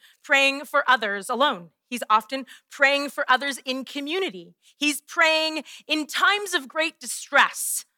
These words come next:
like when he's in jail and when he's in prison.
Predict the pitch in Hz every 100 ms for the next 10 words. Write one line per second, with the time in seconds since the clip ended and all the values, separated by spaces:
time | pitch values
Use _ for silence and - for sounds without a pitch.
0 | _ - 214 - 202 202 214 208 - -
1 | _ _ _ _ _ 214 220 233 349 440
2 | - _ _ _ _ _ _ _ _ _
3 | - 220 214 233 220 285 403 415 226 185